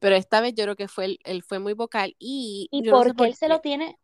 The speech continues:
Speaker 2: por qué él se lo tiene
Speaker 1: Exacto.
Speaker 2: que decir?
Speaker 1: ¿Por qué le tiene que decir que está enamorado de las tres?
Speaker 2: Mm, pa' mí,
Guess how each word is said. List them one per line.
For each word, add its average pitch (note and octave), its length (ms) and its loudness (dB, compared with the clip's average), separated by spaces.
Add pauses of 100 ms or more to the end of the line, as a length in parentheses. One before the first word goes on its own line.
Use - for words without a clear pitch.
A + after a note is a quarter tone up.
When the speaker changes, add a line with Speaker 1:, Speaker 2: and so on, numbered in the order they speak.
(220)
Speaker 2:
por B3 140 2
qué A3 80 2
él G#3+ 80 0
se F3+ 100 2
lo C#4+ 80 4
tiene C#4 180 -2
Speaker 1:
Exacto. D4 140 2
Speaker 2:
que - 20 4
decir? C4 460 0
Speaker 1:
¿Por G#3+ 180 2
qué G3+ 120 -2
le G#3 100 2
tiene B3 120 -4
que B3+ 60 -2
decir B3+ 220 -4
que G#3+ 100 -6
está G#3 200 -8
enamorado G#3 340 -2
de G3+ 80 -2
las E3+ 140 -8
tres? - 400 -18 (800)
Speaker 2:
Mm, C#4+ 440 -2
pa' D#4 200 8
mí, G4+ 280 0